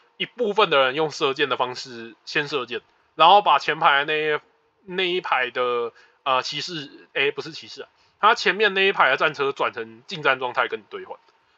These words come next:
所以孟加拉它并不太怕某些文明的骑兵，甚至有一些骆-，有一些骆驼文明，只要孟加拉战车愿意甩，你也很难打赢。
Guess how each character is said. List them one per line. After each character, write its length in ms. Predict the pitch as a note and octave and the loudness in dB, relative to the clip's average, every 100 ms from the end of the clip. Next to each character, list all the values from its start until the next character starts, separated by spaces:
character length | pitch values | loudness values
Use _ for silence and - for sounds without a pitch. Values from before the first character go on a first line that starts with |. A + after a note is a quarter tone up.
| _ | _
所 160 | - A#3+ | -2 0
以 120 | A3 | 0
孟 200 | A3 A3 | 0 2
加 160 | G#3 G3 | 2 2
拉 120 | F#3+ | 2
它 140 | G3 - | -2 -4
并 180 | - F#3 | -10 -10
不 140 | D3 C#3+ | -8 -2
太 280 | F3+ D#3 | 0 0
怕 760 | C#3 - F3 C3+ B2 A2+ G#2+ G2+ _ _ _ | -2 -4 0 2 2 0 -2 -6 _ _ _
某 200 | C3+ C3 | -4 -4
些 240 | F3 G3 | -2 0
文 260 | G3 F3 C#3 | 0 0 -2
明 320 | C#3+ C3 B2 | -2 -10 -6
的 720 | C3+ B2 A#2 A2 G#2+ G#2 G2 | -4 -2 0 -2 -4 -6 -8
骑 240 | - A#2+ A2+ | -14 -16 -14
兵， 160 | A#2 _ | -16 _
甚 240 | - G#3 | -6 -4
至 180 | G#3 G3+ | -2 -2
有 160 | D3+ D3+ | 0 0
一 40 | |
些 360 | F3 F3 F3 E3 _ _ _ | 2 2 2 -2 _ _ _
骆-， 300 | G#3 E3+ F#3 | -2 -2 -4
有 160 | F3+ D#3+ | -2 0
一 20 | |
些 100 | G3 | 2
骆 180 | G#3+ E3 | 0 -2
驼 160 | C#3 | -4
文 100 | C3 | -6
明， 200 | B2+ G#2+ _ _ _ _ | -6 -14 _ _ _ _
只 140 | D3+ | 2
要 100 | F3 | 4
孟 160 | G3+ F#3 | 4 4
加 100 | E3+ | 6
拉 220 | D#3+ D#3+ | 6 6
战 160 | E3+ D#3 | 0 -6
车 200 | D3 D3 | -6 -6
愿 200 | D#3 C#3+ | -6 -8
意 80 | B2+ | -16
甩， 220 | - - _ _ _ | -20 -20 _ _ _
你 320 | B2+ B2 A#2+ B2+ | -18 -14 -12 -4
也 140 | B2 | -4
很 80 | A#2+ | -4
难 160 | G#2 | -10
打 220 | B2 - | -12 -10
赢。 60 | F#2+ | -12